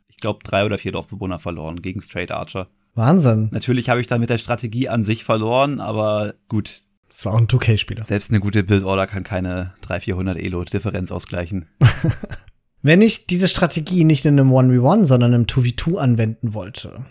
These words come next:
Speaker 2: welche Rolle sollte dann mein Teammate einnehmen, damit alles so funktioniert, wie ich mir das vorstelle?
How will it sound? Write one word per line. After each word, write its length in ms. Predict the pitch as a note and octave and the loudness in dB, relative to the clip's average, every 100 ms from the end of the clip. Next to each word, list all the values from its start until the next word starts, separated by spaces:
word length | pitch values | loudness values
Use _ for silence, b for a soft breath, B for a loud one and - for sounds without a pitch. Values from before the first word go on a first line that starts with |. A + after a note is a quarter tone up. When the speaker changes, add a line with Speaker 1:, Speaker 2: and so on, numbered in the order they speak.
| _ | _
Speaker 2:
welche 280 | C3 D#3+ B3 | 0 2 2
Rolle 220 | A3 A3 | 4 4
sollte 260 | F3+ D#3+ D3 | 4 2 2
dann 140 | D3 | 2
mein 200 | C#3 B2+ | 4 2
Teammate 440 | - C#3+ C3+ A2+ | 2 4 4 2
einnehmen, 460 | A2 G#2+ G#2 G#2 G#2+ | -2 -4 -4 -6 -4
damit 360 | A2+ A2 G#2+ - | -2 -2 -2 -4
alles 320 | A2+ A2 - | -2 0 2
so 140 | B2+ | 0
funktioniert, 540 | A2 A#2 - B2+ A#2 B2 | 2 0 4 4 4 2
wie 40 | |
ich 120 | A2 | -2
mir 60 | A#2+ | -2
das 120 | G#2+ | -4
vorstelle? 500 | - A2+ - A2+ C#3 | -4 -4 -6 -8 -10